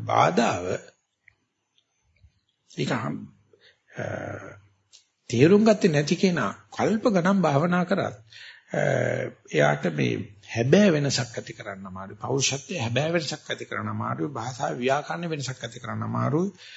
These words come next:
රුචි අරුචිකම් වල වෙනසක් ඇති කරන්න අමාරුයි. ඉතින් ඒ සඳහා කොච්චර මහන්සි වුණත් කමක් නැහැ කියලා තියෙනවා.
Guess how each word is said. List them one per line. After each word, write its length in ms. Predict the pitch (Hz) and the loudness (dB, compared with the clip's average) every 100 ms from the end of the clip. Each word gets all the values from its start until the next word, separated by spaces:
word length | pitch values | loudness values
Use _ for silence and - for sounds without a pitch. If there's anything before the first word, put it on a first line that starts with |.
| - _ | -20 _
රුචි 260 | 135 127 185 | 0 4 4
අරුචිකම් 380 | 170 - 160 156 | 2 0 -6 -4
වල 160 | 156 | -4
වෙනසක් 340 | 151 135 135 - | -2 -2 -4 -10
ඇති 200 | 123 131 | -8 -6
කරන්න 260 | 131 113 | -4 -4
අමාරුයි. 440 | 107 120 127 175 294 _ - - - - | 0 2 4 2 0 _ -20 -18 -18 -14
ඉතින් 220 | 131 160 | -6 0
ඒ 100 | 160 | 0
සඳහා 380 | 139 156 180 208 | 2 2 2 0
කොච්චර 600 | - 170 - _ - 226 240 | 0 -4 -4 _ 4 6 8
මහන්සි 360 | 220 170 175 | 8 6 2
වුණත් 220 | 165 175 - | 0 -2 -4
කමක් 260 | 143 131 | -6 -6
නැහැ 220 | - 131 110 | -8 -10 -10
කියලා 220 | - - | -12 -14
තියෙනවා. 200 | - | -20